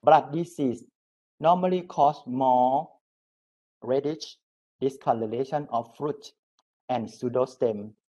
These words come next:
than MOCO disease. However, molecular assay could confidently distinguish between two disease pathogen.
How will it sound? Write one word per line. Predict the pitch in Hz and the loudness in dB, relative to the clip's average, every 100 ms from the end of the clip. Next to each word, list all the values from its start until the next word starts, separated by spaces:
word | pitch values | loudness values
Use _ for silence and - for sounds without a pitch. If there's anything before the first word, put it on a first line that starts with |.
| _ - | _ -8
than | 110 123 123 123 123 | 2 2 2 -2 -6
MOCO | 120 120 120 120 | -4 -4 -2 -2
disease. | 117 117 - 117 - _ _ _ _ _ _ _ _ _ | -2 -8 -10 -10 -12 _ _ _ _ _ _ _ _ _
However, | 143 147 127 139 156 135 110 101 107 _ _ _ - | 4 4 4 2 0 0 -2 -4 -8 _ _ _ 0
molecular | 135 139 151 156 156 151 | 2 2 0 2 2 2
assay | 143 151 - 110 95 95 _ _ - | -4 -6 -6 -6 -6 -10 _ _ -14
could | - 139 143 - _ _ _ _ _ _ _ _ _ _ _ - | -6 -4 -4 -10 _ _ _ _ _ _ _ _ _ _ _ -4
confidently | 147 135 131 147 123 131 143 139 107 - 113 | 0 0 -2 -4 -2 -2 -2 -6 -6 -10 -6
distinguish | 147 - - 135 127 - 160 - - _ _ - | -6 -6 -6 -6 -6 -6 -6 -8 -20 _ _ -16
between | 117 117 131 127 120 120 | -12 -8 -4 -2 -2 -4
two | 139 127 | -4 -4
disease | 120 117 - 123 - _ _ _ _ - | -4 -8 -6 -8 -8 _ _ _ _ -8
pathogen. | 123 123 117 98 87 | -8 -8 -10 -10 -12